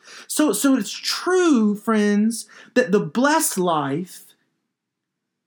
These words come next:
is the life that's known by God. It's the life over which he smiles and cares for and loves. He knows the lives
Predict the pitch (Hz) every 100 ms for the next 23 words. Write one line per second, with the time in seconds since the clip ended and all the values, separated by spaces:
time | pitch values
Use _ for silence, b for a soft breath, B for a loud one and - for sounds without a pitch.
0 | - 269 214 254 233 233 233 214 196 185
1 | 208 214 220 196 170 156 156 - _ _
2 | _ _ _ _ _ _ _ _ _ _
3 | _ 220 196 233 208 214 226 - 233 220
4 | 202 202 208 180 - 196 190 185 147 151
5 | - - 185 180 226 220 214 - 180 160
6 | 165 165 185 170 113 - - - - -
7 | _ _ _ _ _ - 254 214 202 208
8 | 233 294 277 175 156 175 180 - - -
9 | _ _ _ _ - 202 196 208 190 160
10 | 160 165 156